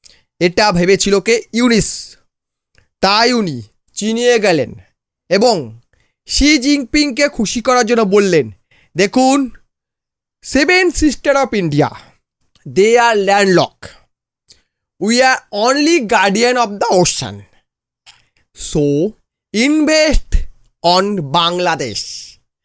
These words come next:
and forget it, কারণ ফেরত আপনি পাইবেন না।" আমরা সব চোর চামটার দল, মানে, এইটা উনি বোঝাতে চাইছিলেন না,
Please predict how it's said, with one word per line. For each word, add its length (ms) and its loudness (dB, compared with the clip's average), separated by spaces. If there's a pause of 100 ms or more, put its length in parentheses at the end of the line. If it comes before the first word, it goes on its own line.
(600)
and 420 0 (1080)
forget 460 2
it, 320 -2 (540)
কারণ 380 2 (380)
ফেরত 280 0
আপনি 260 -2
পাইবেন 320 0
না।" 340 -12 (4000)
আমরা 240 0
সব 120 4
চোর 340 2
চামটার 460 -2
দল, 280 -8 (300)
মানে, 140 2
এইটা 460 0
উনি 160 2
বোঝাতে 300 2
চাইছিলেন 420 2
না, 260 -4